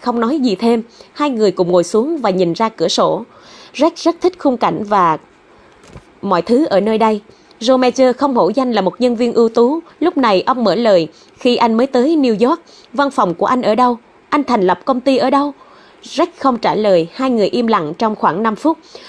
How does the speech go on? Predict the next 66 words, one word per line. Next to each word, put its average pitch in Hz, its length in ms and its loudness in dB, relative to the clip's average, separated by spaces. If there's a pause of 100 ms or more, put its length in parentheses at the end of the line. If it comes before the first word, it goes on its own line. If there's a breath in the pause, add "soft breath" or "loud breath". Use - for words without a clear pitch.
(140 loud breath)
Cuối 302 140 4
cùng, 214 300 0 (240 loud breath)
Jack 320 240 -2
cũng 208 180 0
vui 262 140 2
vẻ 202 200 0
nói, 233 360 -2
"Hầu 220 180 2
hết 269 240 0
các 339 160 -6
nhân 294 160 0
viên 262 140 0
của 190 160 -2
tôi 254 280 0
đều 190 140 0
chủ 175 180 0
trương 247 320 -2
dọn 175 240 0
đi 208 100 2
nơi 214 140 0
khác, 277 280 -4 (320 loud breath)
nhưng 233 320 0
đây 233 140 4
là 202 120 2
nơi 202 160 0
khởi 180 220 -2
đầu. 180 260 0 (280 loud breath)
Có 320 100 0
thể - 160 0
nói 226 220 0
chúng 311 180 -4
tôi 311 140 0
đã 285 80 0
sinh 285 220 -2
ra 269 200 0
và 190 140 0
lớn 180 240 -2
lên 254 180 -2
tại 165 200 -2
đây. 214 240 2 (440 loud breath)
Chúng 302 140 0
tôi 240 240 2
nên 220 180 0
ở 165 140 -2
lại 180 200 0
nơi 202 160 0
này." 185 260 0 (240 loud breath)
Như 269 140 2
vậy, 190 280 2
Jack 339 220 -2
đã 190 120 -2
quyết 311 180 -4
định 185 280 0
mua 226 120 0
lại 190 200 0
ngôi 202 220 -4
nhà 190 220 -2
cũ 175 180 0
này. 202 260 -4 (400 loud breath)
Đặt 220 220 -2
mình 220 180 0
vào 208 140 2
vị 190 160 0
trí 247 160 -4
người 254 220 0
khác, 277 240 -4